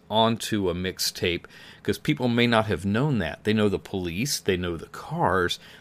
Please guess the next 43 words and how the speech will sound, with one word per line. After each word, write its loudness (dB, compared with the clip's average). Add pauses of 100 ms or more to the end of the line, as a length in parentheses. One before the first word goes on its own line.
(100)
This -6
may 4
not 4
be 2
a 4
song -2
that -4
they 0 (240)
readily 0
know. -4 (840)
Go 0
ahead 2
and 2
slip -2
one 0
in 0
here -2
or 0
there. -2 (460)
It's -4
okay. 2 (140)
They'll 2
forgive -2
you -4
for 0
it, -4
and 2
they'll 2
probably 2
thank 0
you 0
for 0
it, -4
because -8
you've -6
turned -2
'em -2
on -2
to 0
some -4
really 2
cool 0
music 0